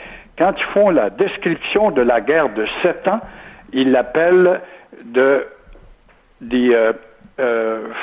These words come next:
French Indian War, the Indian French War. C'est la, la guerre, euh, franco-indienne. C'est comme ça qu'ils l'appellent. Alors, il fallait donc que nous soyons des alliés et non pas des ennemis.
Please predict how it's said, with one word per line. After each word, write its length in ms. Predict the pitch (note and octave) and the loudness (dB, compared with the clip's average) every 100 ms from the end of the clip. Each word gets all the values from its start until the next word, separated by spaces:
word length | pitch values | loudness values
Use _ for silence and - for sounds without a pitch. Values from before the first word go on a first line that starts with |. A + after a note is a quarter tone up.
| - | -2
French 440 | E3+ F3+ E3 - - | 0 2 0 -4 -2
Indian 400 | D#3+ E3+ C#3 D#3+ | 0 0 0 0
War, 500 | C#3+ C3 B2 G2 E2+ - - - | 2 2 2 0 -4 -10 -20 -2
the 60 | |
Indian 580 | B2+ C#3 G3 F3 D#3 F3 D3+ | 2 4 4 2 2 0 0
French 220 | E3+ D#3+ - | 0 0 -2
War. 420 | C3 C3 A#2 F#2+ E2+ - - - - F#3 | -2 2 2 0 -4 -16 -20 -20 -16 -4
C'est 140 | - D3 | -2 0
la, 220 | C3 A2+ | 0 0
la 200 | G#2 A2+ | 2 2
guerre, 440 | A2 D#3 E3+ E3 C#3 - - - | 2 2 2 0 -4 -12 -18 -4
euh, 300 | A2 G#2+ A2 - | -2 0 -2 -4
franco-indienne. 1300 | E3 E3+ F3+ - F#3 F3+ - D#3 E3+ C3+ C3 D#3+ B2 F#2 - - - | -2 0 0 0 2 2 2 0 0 0 0 2 0 -2 -12 -20 -8
C'est 80 | C#3+ | -2
comme 200 | G3 G3 | 0 0
ça 140 | A#3+ | 0
qu'ils 240 | - A#2+ | 0 0
l'appellent. 460 | A2+ A#2 B2+ A#2 F#2+ | 2 0 0 0 -2
Alors, 220 | A2 A#2 B2 | 0 0 2
il 20 | |
fallait 240 | C3+ B2+ B2 | 0 0 2
donc 240 | D#3 E3+ | 0 0
que 140 | B2 - - - - | -4 -6 -12 -20 -20
nous 100 | - | -16
soyons 440 | G#2+ - B2 C3 D3 | -12 -2 0 2 2
des 260 | B2 G#2+ | 0 0
alliés 480 | B2+ A2 A#2+ F3 G3+ | -2 -2 -2 -2 0
et 140 | - B2 | 0 0
non 180 | A#2 A2+ | 0 0
pas 200 | - F3+ | 0 0
des 180 | C3 A#2 | 0 0
ennemis. 440 | D3 D3 G3 F#3+ | 0 2 2 0